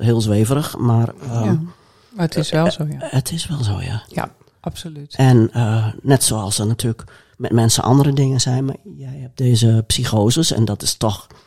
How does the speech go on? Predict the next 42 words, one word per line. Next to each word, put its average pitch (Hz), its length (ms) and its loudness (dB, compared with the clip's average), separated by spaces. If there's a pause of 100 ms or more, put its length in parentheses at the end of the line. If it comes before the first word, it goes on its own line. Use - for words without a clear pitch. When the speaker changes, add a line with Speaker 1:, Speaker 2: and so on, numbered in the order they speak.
(220)
Speaker 2:
En 190 120 2
Speaker 1:
ja. 131 120 6
Speaker 2:
depressies 160 400 2
en 160 60 -2
Speaker 1:
En 156 60 0
de - 60 -6
Speaker 2:
paniekstoornissen, 135 840 2
ja. 147 180 4
Speaker 1:
Ja. 139 260 4 (680)
Ja. 147 320 6 (440)
Speaker 2:
Dat - 100 -6
Speaker 1:
En 120 60 8
Speaker 2:
is, 110 120 4
maakt 151 220 -4
het 151 120 -6
extra 180 280 0
zwaar. 139 500 -2 (800)
Speaker 1:
Ja. 156 260 -16 (760)
K-, - 60 -12 (280)
ja, 131 140 -4 (520)
kun 139 120 -2
je 127 60 2
daar 131 80 2
wat 131 220 -6
meer 127 240 4
over 117 140 6
vertellen? 190 460 -6 (360)
Speaker 2:
Ehm, 170 480 2
nou, 196 340 4
die, 185 180 -2
die, 180 480 -2
ehm, 175 420 -2 (460)
het 185 200 -4
zijn 185 240 4
niet 190 220 4
alleen 175 220 6
die 170 80 2
psychoses 180 600 2
die 160 180 0
natuurlijk 160 500 -2
die, 156 260 -4
ehm, 147 220 -12